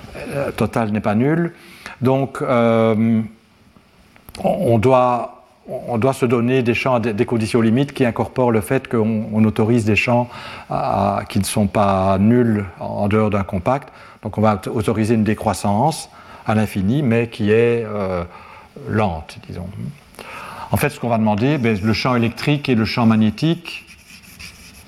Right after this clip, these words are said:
Et le champ magnétique, bon, on va demander, ben, par la loi de Coulomb, on sait que le champ électrique, c'est en un sur R carré.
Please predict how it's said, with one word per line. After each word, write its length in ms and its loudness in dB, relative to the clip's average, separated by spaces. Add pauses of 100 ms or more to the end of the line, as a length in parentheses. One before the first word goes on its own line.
(3250)
Et 80 -6
le 80 -4
champ 180 -2
magnétique, 840 2
bon, 360 0
on 60 6
va 100 4
demander, 560 2
ben, 260 0
par 200 -2
la 100 2
loi 140 2
de 60 -4
Coulomb, 260 2
on 80 2
sait 160 0
que 60 -8
le 60 0
champ 200 0
électrique, 400 0
c'est 100 -6
en 220 4
un 100 4
sur 260 -2
R 80 -6
carré. 460 0